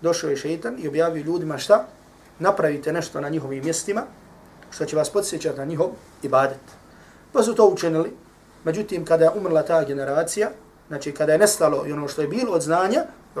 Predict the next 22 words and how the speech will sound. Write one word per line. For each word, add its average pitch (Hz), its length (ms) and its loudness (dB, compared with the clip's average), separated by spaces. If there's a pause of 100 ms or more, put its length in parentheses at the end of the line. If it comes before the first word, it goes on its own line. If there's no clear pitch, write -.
ubidat. 131 280 -4 (760)
Ljudi 165 220 -2
su - 180 -10
počeli 165 360 -4
da 175 200 4 (720)
obožavaju. 131 500 -2 (500)
Znači, 156 300 -6
uzrok 196 480 0
nastanka 165 580 2
širka 160 340 -2
na 147 100 -6
zemlji, 214 320 0 (300)
na 151 100 -6
dunjaluku 165 440 0
je 147 80 -2
šta? 220 260 2 (760)
Znači, 139 240 -10
preko, 180 460 -4 (100)
preko 156 220 -6
kaburova 196 520 -2
dobrih 165 320 -2
ljudi. 127 280 -10